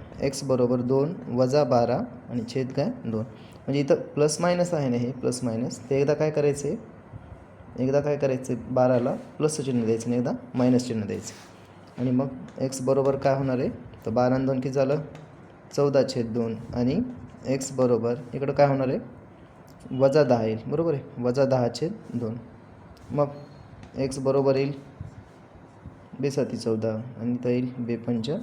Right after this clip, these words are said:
दहा, म्हणजे एक्स बरोबर एक किंमत आली सात आणि दुसरी किंमत आली वजा किती, पाच. ही आहे वर्ग समीकरण सोडवण्याची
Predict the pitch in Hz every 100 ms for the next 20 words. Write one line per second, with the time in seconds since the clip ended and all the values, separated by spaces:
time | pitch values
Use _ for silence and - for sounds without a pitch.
0 | - 110 107 107 - - 120 113 113 123
1 | 120 113 117 117 120 117 117 117 151 254
2 | - - - - - - - - 139 127
3 | - - - 113 120 - 123 120 120 117
4 | 123 214 - - - - - - 123 117
5 | 147 247 - - - - - - - -
6 | - - - - - - - - - 156
7 | 151 107 - - - - - - - -
8 | 175 - - - - - - - - -
9 | - - - - - 135 123 123 117 117
10 | - 117 110 113 110 107 107 110 170